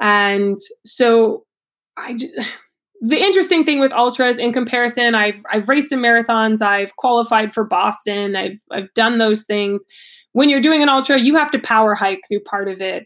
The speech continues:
and you hallucinate, and <laughs> your body goes through some very weird things. Things in your body that never hurt before come up and start hurting, and then things that always seem to hurt or ache feel, like,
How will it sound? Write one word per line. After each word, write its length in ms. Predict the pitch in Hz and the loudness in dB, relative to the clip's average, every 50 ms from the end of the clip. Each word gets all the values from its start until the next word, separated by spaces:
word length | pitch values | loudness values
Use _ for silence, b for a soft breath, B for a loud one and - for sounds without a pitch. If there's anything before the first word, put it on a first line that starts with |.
| - | -8
and 340 | 220 208 208 214 208 220 220 B B B B _ _ _ | -6 -4 -4 -4 -4 -6 -8 B B B B _ _ _
you 360 | 214 240 247 254 262 269 262 | -4 -2 -2 0 0 -2 -2
hallucinate, 1040 | - - 320 320 330 403 440 453 - - 277 254 220 196 185 160 - - _ - - - - | -2 0 2 4 4 4 4 2 0 0 0 2 2 0 -2 -6 -8 -12 _ -20 -16 -8 -4
and 640 | 220 226 226 226 233 247 233 220 247 233 - - - - | -2 0 0 2 0 0 0 0 -2 -2 -4 -4 0 0
<laughs> 180 | 359 - B B B B B B B B _ _ - | 0 0 B B B B B B B B _ _ 0
your 220 | 233 320 349 254 | 0 0 2 2
body 360 | - 311 320 381 381 359 320 | 2 2 2 2 2 2 0
goes 220 | 262 320 320 349 - - | 2 2 0 0 0 -2
through 180 | 311 302 320 | -4 -4 -2
some 180 | 311 277 240 220 | -4 -4 -6 -4
very 420 | 240 269 285 294 285 269 254 - _ _ _ _ _ _ _ _ _ _ _ _ _ | -2 0 0 0 -2 -4 -6 -10 _ _ _ _ _ _ _ _ _ _ _ _ _
weird 340 | 254 247 277 302 311 277 302 | -6 -2 0 0 0 0 0
things. 300 | 311 320 302 240 214 220 - | 0 2 2 2 0 -2 -2
Things 220 | - 320 359 403 427 | -2 0 0 2 2
in 100 | 453 415 | 2 2
your 100 | 427 370 269 | 2 2 2
body 240 | 302 294 285 285 | 2 2 2 0
that 160 | 240 226 214 214 | -2 -2 -2 0
never 280 | 240 285 320 320 302 269 | 0 0 0 0 0 0
hurt 180 | 320 311 311 | -2 -2 -2
before 420 | 302 294 285 - 302 294 285 285 285 | -4 -6 -4 -4 -2 0 0 0 0
come 220 | - - 269 269 | -2 0 0 2
up 140 | 269 269 269 | 0 0 0
and 100 | 285 269 269 | -4 -6 -2
start 240 | - 277 262 262 - - | 0 -2 -2 -2 -4 -4
hurting, 460 | 262 277 269 277 269 269 269 262 262 B B B B B B | -4 -4 -2 -2 -2 -2 -4 -4 -6 B B B B B B
and 180 | 226 240 247 | -2 0 0
then 220 | 240 233 233 233 226 | 0 -2 -2 -2 -4
things 380 | 226 262 269 285 269 262 - | -2 -2 0 0 0 -2 0
that 300 | - 240 233 226 214 - - _ _ _ _ _ _ 226 | 0 0 2 2 0 -2 -6 _ _ _ _ _ _ 2
always 520 | 254 294 320 311 294 262 254 247 226 - | 2 4 4 2 0 0 -2 -4 -6 -4
seem 240 | - 262 254 247 233 | -4 -4 -4 -4 -2
to 140 | 240 233 226 | -2 -2 -4
hurt 280 | 226 240 285 269 262 | -2 -2 0 0 0
or 140 | 247 220 - - | -2 -4 -4 -2
ache 340 | 233 240 254 247 240 - - _ _ _ _ _ - | -2 -2 -2 -2 -6 -10 -18 _ _ _ _ _ -4
feel, 160 | 254 247 226 214 | -2 0 2 2
like, 360 | 214 196 202 - - - | 2 0 -2 -6 -12 -18